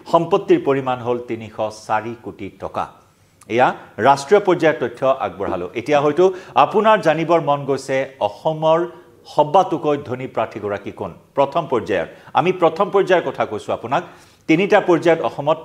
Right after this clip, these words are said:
নিৰ্বাচন অনুষ্ঠিত হ'ব। প্ৰথম পৰ্যায়ত ভোটযুদ্ধ হ'ব ডিব্ৰুগড়, যোৰহাট, কাজিৰঙা, লখিমপুৰ আৰু শোণিতপুৰ। এই পাঁচটা সমষ্টিত প্ৰথম পৰ্যায়ৰ ভোটযুদ্ধ হ'ব। আৰু এই ভোটযুদ্ধৰ প্ৰথম পৰ্যায়ৰ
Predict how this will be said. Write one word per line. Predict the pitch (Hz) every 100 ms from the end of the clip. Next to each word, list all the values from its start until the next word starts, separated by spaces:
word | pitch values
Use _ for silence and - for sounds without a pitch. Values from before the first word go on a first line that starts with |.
| - 113
নিৰ্বাচন | 123 139 139 143
অনুষ্ঠিত | 110 117 - 131
হ'ব। | 127 123 139 139 - -
প্ৰথম | 135 - 156
পৰ্যায়ত | 143 143 143 143 - -
ভোটযুদ্ধ | 110 135 113 127 117
হ'ব | 131 131 131 135 - - _ _
ডিব্ৰুগড়, | 95 127 127 147 151 151 147 92
যোৰহাট, | 123 123 139 139
কাজিৰঙা, | 123 107 127 127 135 139 139 - -
লখিমপুৰ | 120 120 143 143 143 135
আৰু | 113 123 127 -
শোণিতপুৰ। | 139 127 - 104 85 - -
এই | 127
পাঁচটা | 139 151 135 175 156
সমষ্টিত | 156 151 151 120
প্ৰথম | 131 139
পৰ্যায়ৰ | 135 123 127 110
ভোটযুদ্ধ | 110 113 113 135
হ'ব। | 131 135 170 175 - -
আৰু | 131
এই | 131 123
ভোটযুদ্ধৰ | - 180 160 165 185
প্ৰথম | 185 170 156
পৰ্যায়ৰ | 139 139 135